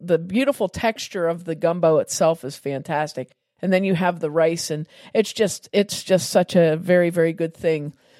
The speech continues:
It's definitely worthwhile to do things like this every once in a while so you can say, "Wow, I can really cook things." So, <laughs> and like I said, I recommend this cookbook also, this Emeril's New New Orleans Cooking.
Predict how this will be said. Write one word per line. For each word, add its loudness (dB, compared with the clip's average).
It's -2
definitely 2
worthwhile 4
to -2
do 0
things -2
like 0
this 2
every 2
once 0
in -6
a -4
while 2
so -4
you 0
can -6
say, 0
"Wow, 2
I -2
can -6
really -2
cook -8
things." -8
So, 4
<laughs> -8
and 4
like 4
I 6
said, 4
I 4
recommend 0
this 0
cookbook 0
also, 2
this 0
Emeril's 2
New 2
New 4
Orleans 2
Cooking. -4